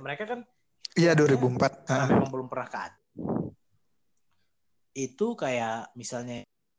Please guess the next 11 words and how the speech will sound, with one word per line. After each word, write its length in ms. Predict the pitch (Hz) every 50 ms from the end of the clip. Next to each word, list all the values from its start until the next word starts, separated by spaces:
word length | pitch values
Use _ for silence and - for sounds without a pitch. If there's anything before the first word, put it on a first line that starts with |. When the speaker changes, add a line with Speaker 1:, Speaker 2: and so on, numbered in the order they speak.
| - -
Speaker 1:
jilbab 260 | 113 110 110 113 110 - 113
langsung 220 | 113 - 123 123
dicambuk, 500 | 113 110 107 - 147 160 180 170 156 139 -
kiranya 280 | 120 110 104 107 131 156 143
begitu 320 | 127 131 147 151 156 151
kan. 320 | 147 143 101 98 95 101 113 120 _ _ _ _ _ _ _ _ _ _ _ _ _ _ _ _ _ _ _ _ _ _
Atau, 480 | _ 101 - - 127 127 127 131 131 110 - - - - - - - -
atau 340 | 110 - - 143 135 135 135 131 113 113
apa 120 | - 135 131
ya? 180 | 123 110 98 95 - _ _ _ _ _ _ _ _ _ _ _ _ _ -
Atau 240 | - - - 131